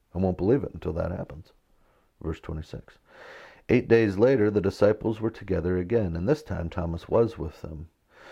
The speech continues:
The doors were locked, but suddenly,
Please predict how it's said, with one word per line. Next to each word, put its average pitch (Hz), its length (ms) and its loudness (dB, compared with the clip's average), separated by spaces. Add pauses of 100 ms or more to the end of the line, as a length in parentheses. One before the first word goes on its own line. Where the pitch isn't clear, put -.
(240)
The 90 80 -2
doors 113 400 4
were 113 100 2
locked, - 480 -2 (140)
but - 160 -4
suddenly, 107 680 -2